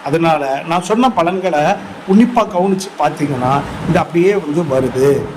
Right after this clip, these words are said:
அப்படிங்கிறத இந்த பதிவு மூலமா நான் கிளியரா சொல்றேன். புலிப்பாணி இதெல்லாம் எப்படி சொல்லுதாருன்னு அவர் ஞான தேசத்துல சொல்லியிருக்கிறாரு. ஏன்னா, பதினெட்டு சித்தர்ல ஒருத்தர். சரிங்களா? அதனால இந்த கருத்து வந்து என் அனுபவத்துல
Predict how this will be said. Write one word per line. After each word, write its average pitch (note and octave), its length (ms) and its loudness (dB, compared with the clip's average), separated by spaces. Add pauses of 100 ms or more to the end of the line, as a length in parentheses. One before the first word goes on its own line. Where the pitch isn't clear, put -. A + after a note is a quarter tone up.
(160)
அப்படிங்கிறத C#3+ 640 0 (260)
இந்த D3 200 -2
பதிவு D#3 340 2
மூலமா C3+ 120 2
நான் F#3 260 2 (100)
கிளியரா C#3 280 2
சொல்றேன். A#2+ 320 -4 (140)
புலிப்பாணி E3 520 2 (320)
இதெல்லாம் E3 280 0
எப்படி F3+ 340 0
சொல்லுதாருன்னு D#3+ 500 0
அவர் F3+ 240 0
ஞான D3+ 300 2
தேசத்துல D3+ 460 0
சொல்லியிருக்கிறாரு. C#3 480 0 (180)
ஏன்னா, D#3+ 160 0
பதினெட்டு D3 360 0 (100)
சித்தர்ல E3 300 0
ஒருத்தர். B2+ 460 -4 (220)
சரிங்களா? C#3+ 380 2 (520)
அதனால C3+ 440 0 (300)
இந்த F3+ 160 -2
கருத்து F#3+ 400 -2
வந்து C#3+ 460 0
என் D3+ 160 -4
அனுபவத்துல D3+ 680 2